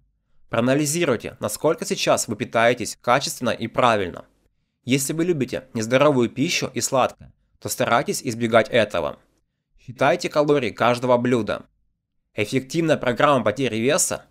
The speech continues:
должна быть комбинацией хорошего плана по диете и физических упражнений.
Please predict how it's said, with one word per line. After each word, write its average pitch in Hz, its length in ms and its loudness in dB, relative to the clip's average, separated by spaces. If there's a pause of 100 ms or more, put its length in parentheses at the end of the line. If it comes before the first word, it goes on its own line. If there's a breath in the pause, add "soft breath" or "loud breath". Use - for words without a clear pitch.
(140)
должна 110 340 -2
быть 170 160 -6
комбинацией 131 800 0 (240)
хорошего 127 420 2
плана 151 380 0
по 135 100 0
диете 120 460 0 (220)
и 110 60 -10
физических 127 680 -2
упражнений. 120 640 0